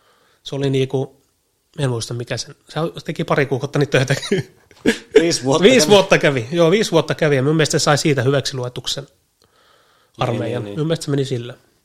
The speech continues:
Speaker 1: koska molemmat on käynyt.
Speaker 2: Joo.
Speaker 1: Toinen on käynyt viisi vuotta Tullissa ja toinen on käynyt ihan poliisivoimissa joku tutkija tai joku tämmönen.
Speaker 2: Eikö se pitkä, eikö kuka sulla joku
Speaker 1: Mut
Speaker 2: pitkä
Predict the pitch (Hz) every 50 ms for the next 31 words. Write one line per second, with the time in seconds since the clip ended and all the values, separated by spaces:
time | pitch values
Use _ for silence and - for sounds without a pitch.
0 | _ - _ - 147 135 - - 143 156 170 170 147 123 120 - 123 - - 123
1 | 127 135 135 135 - _ _ _ _ _ _ - 98 98 98 92 87 - 160 160
2 | 160 156 143 131 123 - 135 127 127 127 127 - - _ _ _ _ _ _ _
3 | 147 156 147 - 139 123 - - - - - 208 226 220 202 170 147 135 - -
4 | 147 127 127 - 156 147 143 139 131 123 - - 127 127 123 123 123 - - _
5 | _ _ _ - 123 127 123 - 143 131 127 110 123 113 117 117 110 - - -
6 | - - 135 117 - - - - _ _ 139 131 123 127 - 127 123 123 127 -
7 | _ _ _ _ _ _ _ _ _ _ _ 131 - 214 214 - 240 - - -
8 | 120 - - 165 185 233 - - 262 185 147 143 131 120 160 160 156 147 - -
9 | - 123 107 104